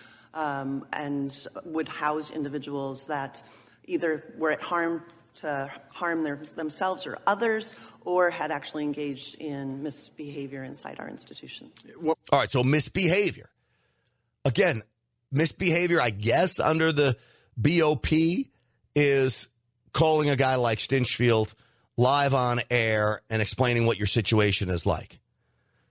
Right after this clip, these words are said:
Speaker 3: To me, I don't call that misbehavior. I call that exercising your right to free speech. So you have a right to go to the phone. What does it matter what you're going out? They're taping every conversation.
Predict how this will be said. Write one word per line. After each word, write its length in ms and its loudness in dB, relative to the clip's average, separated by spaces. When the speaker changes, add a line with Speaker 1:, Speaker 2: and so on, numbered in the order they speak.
Speaker 3:
To 100 4
me, 220 2
I 100 2
don't 120 0
call 180 2
that 120 2
misbehavior. 640 2
I 80 4
call 200 0
that 160 2
exercising 680 0
your 120 0
right 240 2
to 60 -10
free 220 -6
speech. 720 -2
So 600 2
you 100 4
have 120 4
a 40 2
right 260 2
to 80 -4
go 140 4
to 60 2
the 60 0
phone. 520 2
What 180 2
does 100 2
it 80 0
matter 500 2
what 240 0
you're 80 -2
going 280 2
out? 140 0
They're 100 -4
taping 400 0
every 180 -2
conversation. 800 0